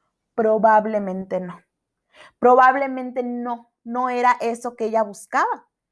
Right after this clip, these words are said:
¿Por qué? Porque no le echó las ganas, eh, suficientes, porque no le dedicó el tiempo, etcétera.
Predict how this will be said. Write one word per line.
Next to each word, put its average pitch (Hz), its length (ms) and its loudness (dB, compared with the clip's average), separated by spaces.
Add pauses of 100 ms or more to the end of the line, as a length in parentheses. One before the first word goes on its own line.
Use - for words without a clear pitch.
(440)
¿Por 262 180 -2
qué? 311 140 0
Porque 277 360 -8
no 180 120 -10
le 170 280 -8
echó 165 220 -12
las 165 200 -12
ganas, 160 460 -6
eh, 156 260 -4
suficientes, 240 720 -4
porque 202 240 -2
no 170 100 0
le 170 140 2
dedicó 165 440 0
el 170 140 -4
tiempo, 233 520 0
etcétera. - 600 -4